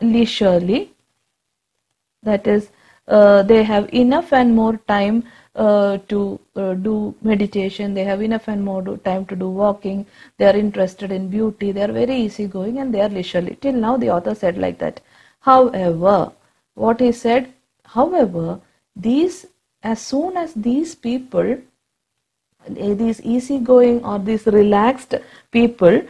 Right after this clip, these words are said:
they get a steering wheel in their hands. Once they get a steering wheel, that is, once they are going to drive a vehicle, steering wheel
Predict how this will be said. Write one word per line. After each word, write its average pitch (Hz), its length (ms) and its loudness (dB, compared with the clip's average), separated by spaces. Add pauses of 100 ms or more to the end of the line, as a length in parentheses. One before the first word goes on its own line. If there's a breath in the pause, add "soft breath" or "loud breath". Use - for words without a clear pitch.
(220 loud breath)
they 226 240 8
get 269 480 0
a 233 100 4
steering 302 640 0
wheel 262 360 0
in 240 220 2
their 226 220 4
hands. 196 520 -6 (260 soft breath)
Once 262 440 0
they 247 220 4
get 247 280 2
a 302 100 -2
steering 262 540 0
wheel, 247 160 -2
that 208 200 -6
is, 247 220 -2
once 254 320 -6
they 247 160 2
are 240 140 0
going 240 420 -2
to 254 160 -6
drive 202 540 -4
a - 160 -4
vehicle, 226 640 -2 (440 soft breath)
steering 233 640 0
wheel 220 360 -2